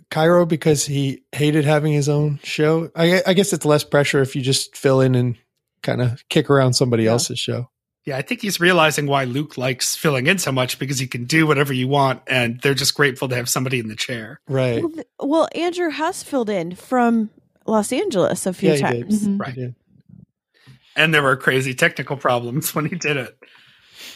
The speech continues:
Speaker 2: Oh, really?
Speaker 3: <clears throat> Yeah, I think he said he was having trouble hearing at some points, and he actually <laughs> dropped out for
Speaker 1: Oh,
Speaker 3: a few
Speaker 1: yes.
Speaker 3: minutes.
Speaker 4: Right,
Speaker 3: And
Speaker 4: right.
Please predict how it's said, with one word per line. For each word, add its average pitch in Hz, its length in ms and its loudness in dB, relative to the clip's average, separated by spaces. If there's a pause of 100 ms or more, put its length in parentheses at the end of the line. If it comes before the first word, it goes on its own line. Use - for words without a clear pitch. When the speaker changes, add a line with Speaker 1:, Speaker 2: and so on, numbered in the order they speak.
(120)
Speaker 2:
Oh, 214 120 2
really? 190 320 0 (580)
Speaker 3:
<clears throat> 156 220 0
Yeah, 185 180 2
I 175 80 2
think 180 200 -8
he 190 80 -2
said 160 360 0
he - 160 -4
was 147 140 -6
having 143 180 0
trouble 139 200 -2
hearing 151 300 2
at 139 100 -2
some 156 120 0
points, 147 300 -2
and 135 60 -4
he 131 60 0
actually 135 240 -4
<laughs> - 20 -8
dropped 139 440 -2
out 131 160 0
for 156 60 -4
Speaker 1:
Oh, 190 140 4
Speaker 3:
a 175 40 2
few 175 60 2
Speaker 1:
yes. 170 400 2
Speaker 3:
minutes. 170 180 -4
Speaker 4:
Right, 160 140 -2
Speaker 3:
And 170 80 -2
Speaker 4:
right. 170 180 -6